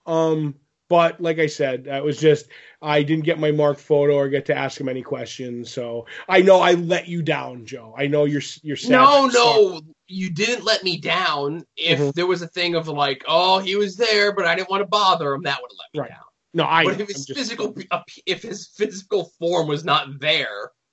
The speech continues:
Speaker 1: Mm-hmm.
Speaker 2: it's not like I'm like, "Well, Todd, you could have went to the hotel, broke into his room,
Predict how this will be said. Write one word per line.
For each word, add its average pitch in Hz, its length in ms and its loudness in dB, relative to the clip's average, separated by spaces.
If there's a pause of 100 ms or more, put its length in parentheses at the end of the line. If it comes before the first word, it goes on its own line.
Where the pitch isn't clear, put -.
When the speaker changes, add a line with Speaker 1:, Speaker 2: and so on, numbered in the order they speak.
(160)
Speaker 1:
Mm-hmm. 147 160 0
Speaker 2:
it's 151 140 2
not 180 160 2
like 165 140 2
I'm 151 120 4
like, 151 200 0
"Well, 156 140 -4
Todd, 180 440 2
you 139 80 -12
could 139 140 -8
have 151 100 -10
went 180 160 -6
to 202 60 -8
the 220 120 -2
hotel, 151 720 -2 (360)
broke 135 500 -4
into 208 220 2
his 262 180 -2
room, 156 540 -2